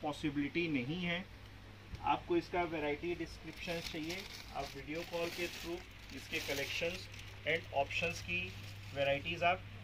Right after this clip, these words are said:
देख सकते हैं। इसका कुछ ग्लिम्स हम आपके साथ में शेयर कर रहे हैं। ये देखिए, ये सब इसके color options, patterns के options, designs की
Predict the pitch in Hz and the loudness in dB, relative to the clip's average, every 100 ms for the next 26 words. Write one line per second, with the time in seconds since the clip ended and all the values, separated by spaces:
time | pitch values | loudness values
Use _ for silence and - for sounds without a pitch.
0 | - 160 - - - - - - - - | -2 -2 0 -6 -6 -8 -8 -8 -8 -8
1 | - - - - - - - 139 - 180 | -8 -8 -8 -8 -8 -8 -8 -4 2 2
2 | 170 180 - - - 143 170 185 185 170 | 2 -4 -4 -6 -4 0 0 0 4 8
3 | 170 170 175 165 170 165 180 170 - 156 | 8 6 0 6 8 8 6 2 8 8
4 | 165 170 160 160 156 170 - - - 139 | 8 6 6 6 4 0 -4 -12 -2 4
5 | 143 147 - 151 - - - - - - | 6 6 6 2 2 -10 -14 -14 -16 -14
6 | - 160 170 180 170 170 175 170 170 156 | -6 -4 0 0 0 -6 -4 -4 -2 -2
7 | 151 165 160 - - 165 175 - - - | 0 0 -2 -2 -6 -6 -6 -12 -14 -14
8 | - - 139 - 165 170 180 160 160 165 | -12 -2 -2 0 -2 -4 -2 -4 -4 -6
9 | 165 - - - - - - - 143 135 | -6 -8 -10 -10 -10 -12 -12 -10 -8 -4
10 | 143 170 - | -4 -4 -6